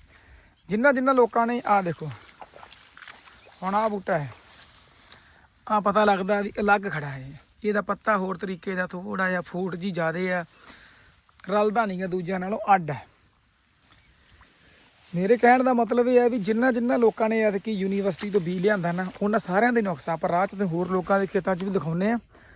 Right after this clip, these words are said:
ਤੇ ਜਿਨ੍ਹਾਂ ਨੇ ਪ੍ਰਾਈਵੇਟ ਲੈ ਕੇ ਲਾਇਆ ਸੀਗਾ, ਉਹਨਾਂ ਦੇ ਕੋਈ ਪ੍ਰੋਬਲਮ ਨਹੀਂ ਬਿਲਕੁਲ। ਅੱਜ ਤੋਂ ਗਾਂਹ ਇੱਕ ਨਾਲ ਝੋਨਾ ਆਪਣੇ ਗੁਆਂਢੀਆਂ ਦਾ, ਇਹ ਕਦੇ ਨਹੀਂ ਯੂਨੀਵਰਸਿਟੀ 'ਚ ਬੀਜ ਲੈ ਕੇ ਆਉਂਦੇ। ਤੋ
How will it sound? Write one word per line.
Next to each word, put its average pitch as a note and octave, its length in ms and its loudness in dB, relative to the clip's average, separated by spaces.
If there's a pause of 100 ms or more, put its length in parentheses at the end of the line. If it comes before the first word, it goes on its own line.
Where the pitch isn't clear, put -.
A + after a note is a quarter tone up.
(240)
ਤੇ G#3 80 -2
ਜਿਨ੍ਹਾਂ F#3+ 320 6
ਨੇ D#4+ 80 4
ਪ੍ਰਾਈਵੇਟ A3 480 6
ਲੈ G#3+ 160 4
ਕੇ G#3+ 140 2
ਲਾਇਆ G3+ 260 2
ਸੀਗਾ, G3 300 -2 (580)
ਉਹਨਾਂ B3+ 280 4
ਦੇ F#4 80 -2
ਕੋਈ B3 220 2
ਪ੍ਰੋਬਲਮ E3+ 400 -2
ਨਹੀਂ E3 120 -4
ਬਿਲਕੁਲ। E3 380 -6 (560)
ਅੱਜ G3 160 0
ਤੋਂ G3 80 0
ਗਾਂਹ G3 200 2
ਇੱਕ A3 100 -4
ਨਾਲ F#3+ 240 2
ਝੋਨਾ F#3+ 260 -2
ਆਪਣੇ G3 240 -2
ਗੁਆਂਢੀਆਂ G3+ 380 2
ਦਾ, A3+ 140 0 (640)
ਇਹ G#3+ 240 2
ਕਦੇ A3 240 8
ਨਹੀਂ A#3 120 2
ਯੂਨੀਵਰਸਿਟੀ A3+ 420 2
'ਚ F#3+ 80 -2
ਬੀਜ F#3+ 200 0
ਲੈ F#3 100 2
ਕੇ F3+ 100 -6
ਆਉਂਦੇ। E3 280 -4 (960)
ਤੋ G3+ 260 2